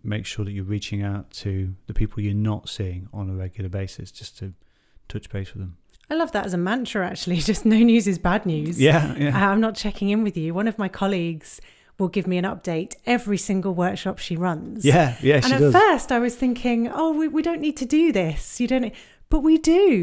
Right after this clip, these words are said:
Speaker 1: Yeah, we
Speaker 2: Because
Speaker 1: do.
Speaker 2: no news is bad news. And knowing how you're getting on and knowing how I can support you is my job.
Speaker 1: Yeah.
Speaker 2: Uh, so that, I really like that, actually. No news is bad news. It reminds you to keep looking for information.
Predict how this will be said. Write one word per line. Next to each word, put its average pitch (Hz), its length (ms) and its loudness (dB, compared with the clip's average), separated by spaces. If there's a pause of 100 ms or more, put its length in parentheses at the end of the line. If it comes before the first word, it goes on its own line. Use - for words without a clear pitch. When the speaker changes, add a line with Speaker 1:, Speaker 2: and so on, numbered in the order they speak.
Speaker 1:
Yeah, 110 220 0
we 104 60 -4
Speaker 2:
Because - 260 0
Speaker 1:
do. 120 80 6
Speaker 2:
no 127 100 8
news 311 300 0
is 269 100 -2
bad 262 280 -2
news. 151 440 -2
And 208 240 0
knowing 269 300 -2
how 233 200 -4
you're 226 180 -2
getting 214 260 0
on 214 160 0
and 185 100 -2
knowing 208 280 0
how 208 180 -2
I 208 60 0
can 196 160 -6
support - 360 0
you 185 220 0
is 240 220 0
my 233 220 2
job. 202 680 0
Speaker 1:
Yeah. 110 240 -2 (260)
Speaker 2:
Uh, 196 320 -2
so 220 200 -2
that, 277 260 -4
I 240 280 -2
really 302 300 2
like 269 280 -2
that, 175 160 0
actually. 170 260 -4
No 196 180 2
news 226 260 2
is 190 100 -4
bad 208 260 0
news. 165 280 -2
It 180 100 -8
reminds 202 500 2
you 196 80 -4
to 190 140 -8
keep - 400 -4
looking 196 500 0
for 185 120 -4
information. 180 640 -6